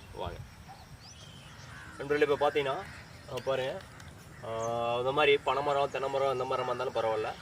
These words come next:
நம்ம இதே ஒரு அளவா கூட வச்சு நம்ம அட்டாக் பண்ணலாம். இப்போ நான் பார்த்தீங்கன்னா உங்களுக்கு தெரியணுங்கிறதுக்காக பாருங்க, அந்த இடத்துல ஒரு அடையாளம் வச்சிருக்கேன்.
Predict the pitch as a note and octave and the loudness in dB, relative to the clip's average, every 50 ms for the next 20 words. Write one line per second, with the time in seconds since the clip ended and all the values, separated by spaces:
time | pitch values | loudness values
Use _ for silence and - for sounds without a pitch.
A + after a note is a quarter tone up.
0 | - - - - - - - - - - - - - - - - A2+ A#2 B2 B2 | -14 -14 -12 -14 -14 -14 -14 -16 -16 -16 -16 -14 -14 -12 -8 -6 -6 -4 -4 -4
1 | C3 C#3+ D3+ D3+ C#3+ C3 C3 B2 A#2+ A#2+ A2+ A2+ A#2 B2 C3 C#3 C3 A#2 C3 C3 | 0 6 8 8 8 8 8 6 6 6 6 6 6 6 6 4 4 4 4 2
2 | B2 A#2 - A#2+ B2 A#2 A2+ G#2+ G2+ - A#2+ A#2+ - A2+ G#2+ G#2 G#2+ - - - | 2 0 0 -4 -4 -2 -2 -2 -2 -2 -4 -6 -4 -6 -4 -4 -6 -6 -8 -14
3 | - - - - - - - - A#2+ A#2+ B2 B2+ B2+ B2 B2 C#3 C#3 D3 D3+ D#3 | -16 -14 -14 -14 -14 -14 -14 -12 -6 -4 -2 0 0 2 2 2 4 6 4 4
4 | D3+ C#3+ C3+ C3 A#2+ C3+ C#3 D3 D#3 D3+ D3 C#3 A#2+ B2+ C3 C3+ C3+ B2 B2 A#2+ | 4 4 4 2 4 4 4 4 4 4 2 0 0 2 2 2 2 2 0 0
5 | A#2+ A#2 A#2 A2+ A2+ A2+ G#2+ A2 A#2+ A#2+ A#2+ A#2+ A2+ A2 G#2+ G#2+ G#2 A2 A2+ A#2 | 0 0 0 0 0 -2 -2 0 0 0 2 2 2 2 2 2 2 4 2 2
6 | A2+ G#2 - - F#2+ F2+ G2 A2 | 2 -2 -4 -8 -8 -6 -8 -10